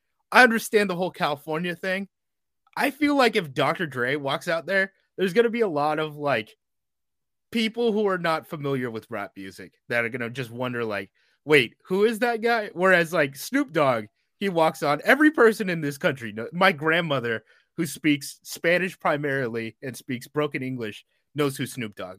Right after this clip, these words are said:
is. Like, Snoop Dogg has to be the first person they put on that stage,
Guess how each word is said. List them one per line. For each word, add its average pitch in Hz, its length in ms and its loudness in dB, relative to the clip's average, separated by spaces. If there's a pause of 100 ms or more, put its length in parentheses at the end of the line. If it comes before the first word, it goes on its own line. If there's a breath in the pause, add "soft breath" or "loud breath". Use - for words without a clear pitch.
(120)
is. - 140 -20
Like, 131 180 -8
Snoop 214 280 -4
Dogg 151 320 0 (120)
has 156 280 4
to 131 60 -14
be 120 260 -6 (280)
the 139 120 -2
first 139 260 -2
person 120 260 -2
they 110 100 -8
put 113 180 -6
on 101 160 -10
that 92 120 -18
stage, - 440 -12